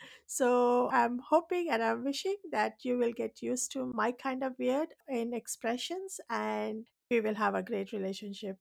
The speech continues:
going forward about caring for our most vulnerable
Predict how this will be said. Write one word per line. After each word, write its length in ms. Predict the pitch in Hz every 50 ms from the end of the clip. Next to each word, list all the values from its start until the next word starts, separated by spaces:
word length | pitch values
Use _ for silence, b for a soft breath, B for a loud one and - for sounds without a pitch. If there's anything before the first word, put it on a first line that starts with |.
| _ _ _
going 300 | - 226 202 196 202 202
forward 640 | - - 220 196 190 190 208 202 208 208 202 190 - -
about 540 | 269 277 214 190 233 214 196 202 208 208 202 - - - B B B B B -
caring 420 | - - 254 220 208 214 190 190 190
for 240 | - - 208 185 190
our 100 | 196 196
most 380 | 190 185 175 202 196 - -
vulnerable 600 | - 214 196 190 185 190 185 202 196 196 196 185